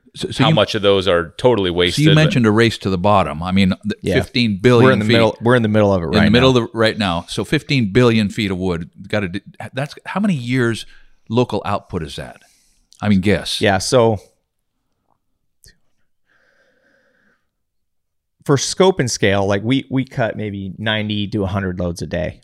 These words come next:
Speaker 3: of logs. And that's throughout that seven-day period. So delivered
Speaker 1: Is
Speaker 3: over
Speaker 1: that
Speaker 3: five
Speaker 1: three,
Speaker 3: days.
Speaker 1: is that three million feet a day or something?
Speaker 3: Yeah, so it's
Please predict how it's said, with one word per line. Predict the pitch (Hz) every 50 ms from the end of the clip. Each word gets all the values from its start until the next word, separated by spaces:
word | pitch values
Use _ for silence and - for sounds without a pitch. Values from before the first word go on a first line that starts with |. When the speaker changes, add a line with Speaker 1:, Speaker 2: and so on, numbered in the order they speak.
| _ -
Speaker 3:
of | - 113 98 104
logs. | 101 92 87 82 82 87 - _ - - - - _ _ _ _ _ _ _ _ _ _
And | 107 107 101 101
that's | 104 95 - - - - - - _ _ _ _ _ _ _ _
throughout | - 120 113 104 98 98 -
that | 95 90 82 - - - - - - -
seven-day | - - 120 98 98 92 90 87 82 -
period. | - - 95 80 78 80 85 107 - - _ _ -
So | - - - 110 98 98
delivered | 98 123 120 131 139 131 135 123
Speaker 1:
Is | 117
Speaker 3:
over | 113 110
Speaker 1:
that | - -
Speaker 3:
five | 113 107 101 95
Speaker 1:
three, | 98 98
Speaker 3:
days. | 120
Speaker 1:
is | 104
that | - -
three | 135 123
million | 123 123 123 120 120 -
feet | - 123 113
a | 104
day | 113 113 120 120
or | 120 117
something? | - 131 120 - - 127 123 - _ _ _ _ _ _ _ _ _ _ _ _ _ _ _ _ _ _
Speaker 3:
Yeah, | - 101 98
so | - - 107 104
it's | 90 - - - - -